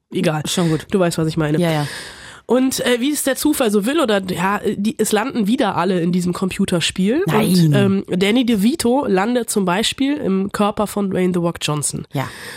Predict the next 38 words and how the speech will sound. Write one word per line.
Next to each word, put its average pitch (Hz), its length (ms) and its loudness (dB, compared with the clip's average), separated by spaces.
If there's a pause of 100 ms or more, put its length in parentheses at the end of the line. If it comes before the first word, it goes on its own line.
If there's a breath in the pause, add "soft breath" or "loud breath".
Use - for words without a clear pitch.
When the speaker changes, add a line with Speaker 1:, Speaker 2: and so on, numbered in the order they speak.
(120 loud breath)
Speaker 1:
Und, 196 320 0
äh, 190 280 2 (160)
damit 214 420 -2
spielt 277 340 0
der 269 80 0
Film 254 300 0
natürlich 247 400 -2
wieder, 262 220 -2
also 202 120 -2
dieses 190 300 0
klassische 196 420 -2
Body-Switch, - 840 -4
ähm, 214 300 0
Ding. 220 240 0 (100)
Aber 254 440 0
es - 180 0
ist 233 240 -2
halt 214 200 2
wirklich, 247 440 -2
es 202 140 -2
sind 202 160 0
neue 170 280 0
Abenteuer, 262 720 0
es 196 120 -2
sind 190 160 -2
neue 175 260 2
Level, 202 460 0 (340 loud breath)
es 196 140 -2
sind 202 240 0
neue, 202 340 2
die, 196 180 -2
die 208 220 0
wissen 294 260 0
natürlich 233 360 -2
auf 202 100 -8
der 196 120 -4
einen 240 260 0
Seite, 214 340 0